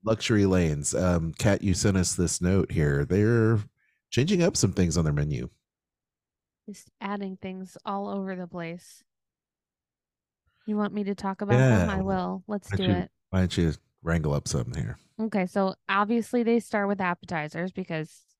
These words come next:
Speaker 2: you gotta start with apps. They have added a voodoo shrimp, which is a crispy shrimp tossed in sweet and spicy voodoo sauce,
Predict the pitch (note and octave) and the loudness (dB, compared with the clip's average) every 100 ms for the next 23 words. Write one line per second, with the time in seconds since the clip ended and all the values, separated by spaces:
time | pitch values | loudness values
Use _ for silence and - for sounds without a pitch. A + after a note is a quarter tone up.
0 | - G3 E3+ - E3+ D3 - - - _ | -12 -8 -6 -6 -10 -10 -14 -14 -20 _
1 | _ - - - _ - G#3+ F#3 G3 F3 | _ -20 -20 -20 _ -4 -2 -2 -4 -2
2 | F3+ G#3 F#3+ F3+ F3 F#3 G3 C4 D#4+ - | -2 -2 -4 -6 0 0 4 2 2 -2
3 | - F#3+ G#3 - - - _ G#3+ - F#3+ | -8 -8 -8 -8 -10 -10 _ -16 -12 -10
4 | G3 - G3+ D4+ - A#3 - - F#3 - | -6 -6 -2 -4 -2 -6 -6 -8 -10 -10
5 | - F#3 - - G#3 B3+ C#4 - G#3 G3 | -14 -14 -12 -10 -8 -8 -8 -4 -4 -2
6 | A3 E3+ G3+ F3+ - D3 G3+ C4 | -6 -4 -6 -6 -8 -6 -6 -8